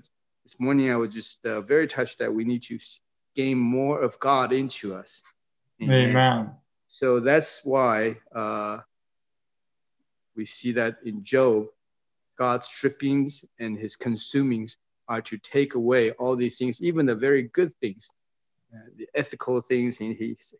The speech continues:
Speaker 1: his, uh, success, the material, um, uh, both material,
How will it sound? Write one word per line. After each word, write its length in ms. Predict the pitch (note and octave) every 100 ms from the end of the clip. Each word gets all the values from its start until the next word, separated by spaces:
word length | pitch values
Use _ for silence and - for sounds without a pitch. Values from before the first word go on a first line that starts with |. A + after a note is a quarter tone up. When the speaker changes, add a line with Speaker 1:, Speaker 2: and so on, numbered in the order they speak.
| -
Speaker 1:
his, 220 | A2+ -
uh, 140 | G#2+
success, 580 | - A2 - B2+ A#2 - _ _ _ _
the 80 | A2+
material, 640 | A2 - C3+ C3+ C#3 C#3+
um, 220 | C3 C3 B2+ - C3+ C#3+ C3+
uh, 240 | A#2+ A#2+
both 300 | B2 B2+ B2+
material, 640 | A#2 A2 - B2+ C#3+ D#3+